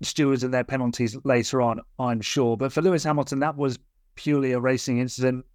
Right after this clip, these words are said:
tyre contact with Oscar Piastri. Very unfortunate. Without those two incidents, Mercedes would have probably ended up fourth and fifth. I think Lewis would have been able to pit later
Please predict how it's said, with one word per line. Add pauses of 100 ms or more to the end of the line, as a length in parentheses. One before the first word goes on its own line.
(340)
tyre
contact
with
Oscar
Piastri.
Very
unfortunate. (460)
Without
those
two
incidents,
Mercedes
would
have
probably
ended
up (340)
fourth
and
fifth. (400)
I
think
Lewis
would
have
been (420)
able
to
pit (140)
later